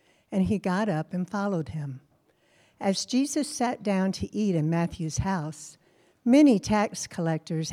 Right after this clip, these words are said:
and sinners joined Jesus and his disciples at the table.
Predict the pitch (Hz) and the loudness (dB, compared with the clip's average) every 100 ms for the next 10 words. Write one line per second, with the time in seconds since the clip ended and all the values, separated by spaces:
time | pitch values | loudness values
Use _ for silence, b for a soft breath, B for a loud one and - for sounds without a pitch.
0 | - 196 208 208 - 214 175 147 - - | -2 2 2 0 0 2 2 2 -2 -2
1 | 185 190 185 160 147 131 170 - - - | 2 2 2 -2 -6 -8 -14 -14 -18 -20
2 | b b b b b b 196 240 214 180 | b b b b b b 4 4 4 0
3 | - 185 - 175 160 170 151 175 156 160 | -2 -6 -4 -2 -2 -2 -2 -4 -4 -6
4 | - 170 156 156 | -4 -4 -4 -8